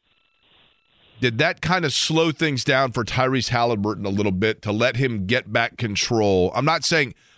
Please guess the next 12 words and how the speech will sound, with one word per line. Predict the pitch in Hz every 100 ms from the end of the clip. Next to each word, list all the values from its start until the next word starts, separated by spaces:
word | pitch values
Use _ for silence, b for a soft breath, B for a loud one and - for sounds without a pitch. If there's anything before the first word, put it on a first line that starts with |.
| -
by | 147
no | 180 202
means | 175 151 120
was | 123
he | 151
a | 131
turnover | - 151 127 98
machine, | 92 87 147 95 85 80
uh, | 104 92
by | 107 104
any | 110 143
stretch, | 101 - 123 73 -